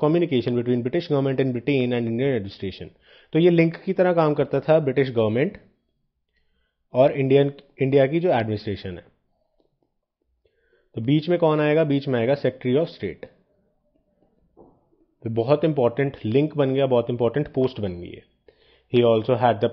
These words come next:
power to send secret dispatches to India without consulting his council। Again, ये जो काउंसिल थी, ये एक तरह से एडवाइजरी बॉडी थी,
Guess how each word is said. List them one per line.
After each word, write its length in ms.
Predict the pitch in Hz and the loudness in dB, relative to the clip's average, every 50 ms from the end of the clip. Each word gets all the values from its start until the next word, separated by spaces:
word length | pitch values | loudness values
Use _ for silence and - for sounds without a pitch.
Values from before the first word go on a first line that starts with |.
| - | 2
power 440 | 135 139 139 131 117 107 104 107 110 110 - 127 | 4 4 6 4 4 2 0 0 -2 -4 0 0
to 220 | 123 127 127 123 123 - - _ - - | 2 2 2 0 -4 -10 -18 _ -2 0
send 140 | 127 117 120 - - - - - | 0 0 0 -4 -10 -14 -4 -4
secret 240 | 151 151 151 156 160 | -4 -2 -2 -4 -4
dispatches 580 | 147 135 143 - - - 131 123 - 120 113 110 | -2 -4 -6 -2 0 0 0 0 -2 -6 -6 -4
to 160 | - 120 113 | -4 -4 -2
India 220 | 110 104 113 120 123 | -2 0 0 0 0
without 320 | 113 107 101 127 135 143 143 - - | -2 -2 0 0 0 0 0 -2 -2
consulting 480 | 123 113 107 117 110 104 - 123 110 110 | -4 -2 -2 -4 -4 -4 -4 -6 -4 0
his 180 | 110 131 147 147 - - - - _ _ _ - | 2 0 0 0 -4 -10 -20 -20 _ _ _ -10
council। 320 | 107 98 95 87 - 92 87 82 - _ _ _ _ _ _ 117 | -8 -8 -8 -10 -10 -14 -14 -14 -16 _ _ _ _ _ _ -2
Again, 320 | 117 117 123 131 131 127 | 2 2 4 4 2 2
ये 140 | 127 131 131 | 0 0 0
जो 80 | 135 | -2
काउंसिल 460 | 139 - 120 117 120 127 127 - 156 151 | -2 -2 -2 -2 -2 -2 -2 -2 -4 -2
थी, 120 | - 156 | 0 0
ये 200 | 156 156 156 156 | 2 4 4 2
एक 180 | 156 151 - - | 2 0 0 0
तरह 200 | 151 135 135 131 | 0 2 0 0
से 160 | - - 160 | 0 0 0
एडवाइजरी 560 | 131 120 120 113 117 123 131 131 147 147 165 | 2 2 4 4 4 4 4 2 2 2 4
बॉडी 320 | 143 131 113 101 101 101 | 4 4 4 2 0 -2
थी, 340 | 98 113 117 135 170 - - | -2 -2 -4 -4 -4 -8 -16